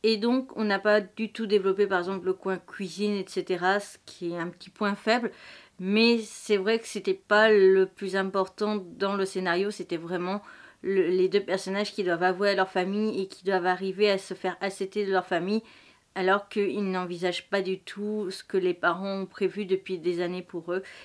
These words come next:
Et c'est ça qui est le, vraiment la clé du scénario, et donc on se concentre principalement sur ça. Voilà.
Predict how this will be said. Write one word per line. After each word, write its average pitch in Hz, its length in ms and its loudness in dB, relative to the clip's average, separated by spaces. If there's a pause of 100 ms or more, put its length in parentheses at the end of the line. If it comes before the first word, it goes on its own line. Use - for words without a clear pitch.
(140)
Et 175 60 -6
c'est 170 180 -8
ça 190 220 -2 (160)
qui 180 180 -8
est 170 160 -2
le, 160 220 -6 (340)
vraiment 190 320 -2
la 180 160 2
clé 247 360 -2
du 196 100 -8
scénario, 190 680 -2 (380)
et 165 60 -14
donc 190 240 -8
on 175 80 -8
se - 100 -16
concentre 196 380 -10
principalement 180 580 -6
sur 180 220 -8
ça. - 220 -10 (280)
Voilà. 165 260 -10